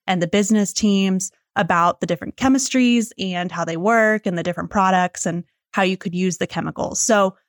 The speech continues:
I was a lot more passionate about that side of the business than I was about doing the science. But at that point, I kind of was contemplating, okay, I had a friend who kind of followed a similar path as me. He did a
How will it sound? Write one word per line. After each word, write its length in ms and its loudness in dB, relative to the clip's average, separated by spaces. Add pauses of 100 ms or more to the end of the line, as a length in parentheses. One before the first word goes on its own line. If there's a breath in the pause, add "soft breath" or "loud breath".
(120)
I 60 0
was 100 0
a 60 0
lot 260 2
more 160 2
passionate 500 -2
about 280 -2 (160)
that 260 -2
side 260 0
of 100 -2
the 80 -2
business 580 0 (240)
than 140 2
I 100 4
was 520 2
about 460 -2
doing 300 0
the 80 -4
science. 580 -2 (500)
But 100 4
at 80 -4
that 200 2
point, 220 2
I 80 2
kind 260 -2
of 180 -2
was 240 -2 (440)
contemplating, 720 2
okay, 600 0 (320)
I 60 -4
had 180 0
a 60 -2
friend 380 0
who 520 -4 (420)
kind 180 0
of 60 2
followed 240 2
a 60 0
similar 400 2
path 380 -2 (120)
as 220 0
me. 240 -2
He 140 -2
did 180 -2
a 100 -4